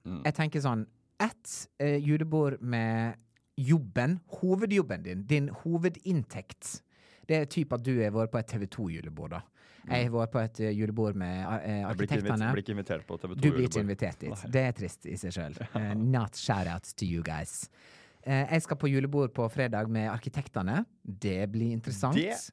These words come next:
Speaker 1: blir interessant.
Speaker 2: Det blir
Speaker 1: Det er ditt
Speaker 2: hundre og tjue
Speaker 1: ho-,
Speaker 2: stykk.
Speaker 1: det er ditt hovedbord.
Speaker 2: Det er mitt hovedbord.
Speaker 1: Ja.
Speaker 2: Eh, og så var vi på vårt julebord. Julebord med jobben.
Speaker 1: Mitt ho-,
Speaker 2: Sidejobben.
Speaker 1: mitt hovedbord.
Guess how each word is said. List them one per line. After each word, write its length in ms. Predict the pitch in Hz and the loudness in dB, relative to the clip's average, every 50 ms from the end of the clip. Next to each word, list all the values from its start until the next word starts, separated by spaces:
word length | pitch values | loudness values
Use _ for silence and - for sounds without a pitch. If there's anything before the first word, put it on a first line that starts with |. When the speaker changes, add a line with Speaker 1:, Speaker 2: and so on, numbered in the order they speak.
| _ _ | _ _
Speaker 1:
blir 280 | - 135 120 143 170 190 | -10 -6 -4 -4 -2 -4
interessant. 340 | 185 180 202 185 - - 143 | -4 -4 -4 -4 -4 -2 2
Speaker 2:
Det 140 | 151 156 147 | 2 2 4
blir 100 | 147 147 | 4 4
Speaker 1:
Det 60 | 151 | 4
er 60 | 156 147 | 4 6
ditt 80 | 147 | 6
Speaker 2:
hundre 80 | 147 147 | 6 6
og 80 | 143 135 131 | 4 4 2
tjue 100 | - 139 147 | 4 4 4
Speaker 1:
ho-, 120 | 139 - | 4 4
Speaker 2:
stykk. 380 | - 165 175 - - - - 113 | 2 2 0 0 -4 -10 -2 0
Speaker 1:
det 100 | 131 135 | 2 2
er 60 | 139 | 2
ditt 160 | 135 143 - | 0 -2 -2
hovedbord. 500 | - 135 117 92 95 80 82 87 87 90 90 - - _ - - | -2 -2 0 0 0 -2 0 -2 -2 -2 -4 -8 -16 _ -14 -8
Speaker 2:
Det 160 | - 123 135 151 147 | -2 0 2 2 2
er 40 | 135 | 0
mitt 320 | 139 147 143 143 131 - | 0 0 0 -2 -2 -2
hovedbord. 600 | - - 98 82 85 90 82 - 92 87 90 90 - - | -4 -4 -4 -4 -2 -4 -4 -4 -6 -6 -4 -6 -6 -6
Speaker 1:
Ja. 80 | - - - - - - - - - - - _ - | -8 -10 -10 -14 -18 -20 -20 -20 -20 -20 -20 _ -6
Speaker 2:
Eh, 440 | - 156 151 151 151 151 151 156 156 151 | -2 0 2 2 4 4 2 2 2 2
og 80 | 165 | 0
så 300 | 156 - 180 175 160 151 143 | 0 2 2 4 4 4 4
var 200 | 147 151 147 143 | 2 2 2 2
vi 160 | 151 156 131 | 0 -2 -2
på 160 | - - 127 120 | 0 0 2 2
vårt 160 | 131 131 - - | 2 0 0 0
julebord. 500 | 127 131 135 139 143 156 196 254 240 202 - | 2 2 2 4 4 4 4 2 0 -2 -2
Julebord 400 | 151 147 139 143 147 151 143 135 | 0 2 2 4 4 4 4 4
med 100 | 135 131 | 4 2
jobben. 300 | 135 139 135 127 127 175 | 2 2 2 2 2 2
Speaker 1:
Mitt 80 | 233 107 | 0 2
ho-, 80 | 107 | 2
Speaker 2:
Sidejobben. 580 | 104 151 143 147 156 156 156 139 110 110 135 127 | 4 4 4 6 6 4 4 4 2 2 4 4
Speaker 1:
mitt 180 | 120 113 110 - | 4 2 2 0
hovedbord. 600 | 120 107 101 104 104 104 120 147 185 240 185 | 0 0 2 0 0 2 0 0 0 0 -2